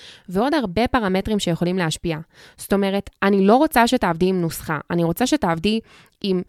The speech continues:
איזושהי, אה, איזשהו מסמך, או איזשהו, אה, איזושהי ראייה שנותנת לך את ההבנה של מה את צריכה לקחת בחשבון,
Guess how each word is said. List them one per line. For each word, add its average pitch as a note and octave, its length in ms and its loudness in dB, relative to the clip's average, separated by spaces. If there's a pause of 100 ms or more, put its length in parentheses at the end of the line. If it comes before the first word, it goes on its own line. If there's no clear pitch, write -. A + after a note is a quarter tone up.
(300)
איזושהי, F#3+ 540 2 (380)
אה, E3+ 300 0 (340)
איזשהו A#3+ 280 0
מסמך, F#3+ 600 0 (280)
או F3+ 80 4
איזשהו, F3+ 500 0 (380)
אה, E3 120 -2 (120)
איזושהי G3+ 320 -2
ראייה E3+ 460 0
שנותנת F#3+ 500 -2
לך F#3+ 140 -6
את - 80 -6
ההבנה E3 320 0
של F3+ 160 -2
מה F3 200 0
את - 60 -2
צריכה E3+ 240 -6
לקחת D#3+ 260 -6
בחשבון, E3+ 500 -4